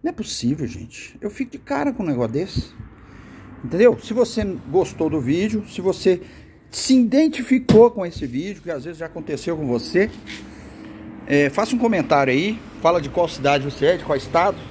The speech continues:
beleza? Se você não é inscrito no canal, se inscreva. Se você gostou do vídeo, deixa aquele like saboroso.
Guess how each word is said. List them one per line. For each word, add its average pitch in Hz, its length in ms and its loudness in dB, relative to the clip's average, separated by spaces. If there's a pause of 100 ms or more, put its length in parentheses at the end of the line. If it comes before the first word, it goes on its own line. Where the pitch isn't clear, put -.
(680)
beleza? 156 440 2 (880)
Se - 120 -12
você 202 280 4
não 190 160 0
é 185 40 0
inscrito - 420 -2
no 127 100 -2
canal, 156 300 2
se 214 160 -2
inscreva. 247 560 4
Se - 160 -2
você 196 240 -2
gostou 185 280 -2
do 185 120 -4
vídeo, 185 280 -8
deixa 190 300 2
aquele 185 240 0
like 180 260 2
saboroso. 202 640 2